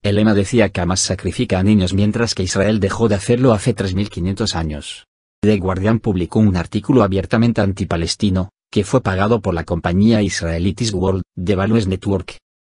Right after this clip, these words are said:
El eslogan que acompañaba el artículo decía: "Los judíos dejaron de sacrificar niños hace tres mil quinientos años.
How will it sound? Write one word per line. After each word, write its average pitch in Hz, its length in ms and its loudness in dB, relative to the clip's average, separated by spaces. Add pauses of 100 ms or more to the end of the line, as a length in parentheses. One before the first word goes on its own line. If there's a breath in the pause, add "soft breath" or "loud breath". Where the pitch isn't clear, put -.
(200)
El 90 160 -4
eslogan 98 480 0
que 95 100 -4
acompañaba 101 580 -2
el 110 60 2
artículo 143 460 -2
decía: 120 320 0
"Los 104 160 0
judíos 110 340 2
dejaron 123 480 0
de 101 80 -2
sacrificar 98 680 -4
niños 117 320 2
hace 135 220 0
tres 95 220 -2
mil 101 160 -2
quinientos 95 440 -4
años. 78 520 -8